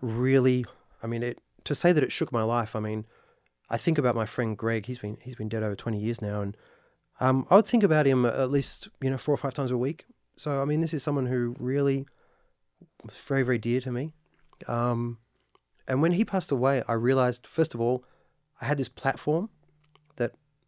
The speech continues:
I hadn't been taken seriously. I, I just was an opportunity to play music and rock out and be the guy with the guitar and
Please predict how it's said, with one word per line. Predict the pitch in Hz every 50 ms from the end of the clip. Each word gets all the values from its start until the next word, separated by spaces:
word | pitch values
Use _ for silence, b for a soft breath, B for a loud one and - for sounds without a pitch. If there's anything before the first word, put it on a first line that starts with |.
| _ _ _ _ -
I | 120
hadn't | 110 131 131 127
been | 120 123 117
taken | - 127 - 120 117
seriously. | 113 - - 110 113 120 127 - - 127 147 151 _ _ _ _ _ -
I, | 127 113 110 107 - -
I | 117
just | 107 - 110 - - _ _ _ _ _ _ _ _ _ -
was | 123 107
an | 120
opportunity | 113 104 - - 110 107
to | - -
play | 117 110
music | 107 110 120 120 117 123 117 -
and | 110 98 104 135 127
rock | 117 110 - -
out | 117 120 -
and | 107 110 - b b b b b b b
be | - 127
the | 120 120
guy | 107 123 117 117
with | 120 113
the | 120 110
guitar | 113 107 - 123 117 123 135 127 107
and | 104 110 107